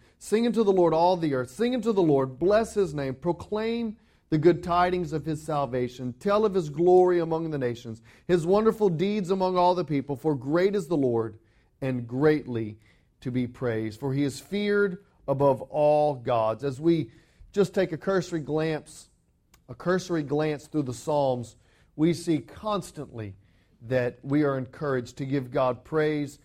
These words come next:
and give God glory because he and he alone is worthy of our praise. And I fear that we reserve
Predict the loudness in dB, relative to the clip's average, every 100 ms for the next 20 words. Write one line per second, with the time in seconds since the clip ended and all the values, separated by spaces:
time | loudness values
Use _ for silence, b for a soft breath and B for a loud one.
0 | b b -4 -2 0 0 0 0 0 2
1 | 2 -2 -6 -10 -6 -2 -2 -2 -4 -4
2 | -2 -2 -2 -6 -6 -4 -2 -4 -6 -6
3 | -8 -8 -6 -4 -6 -12 b b b b
4 | b b _ _ _ _ _ _ _ _
5 | _ _ _ _ _ _ _ _ _ -6
6 | -2 -2 -4 -6 -2 4 4 4 2 -4
7 | _ _ _ _ -2 2 2 -2 0 2
8 | 4 4 2 4 6 6 4 0 -4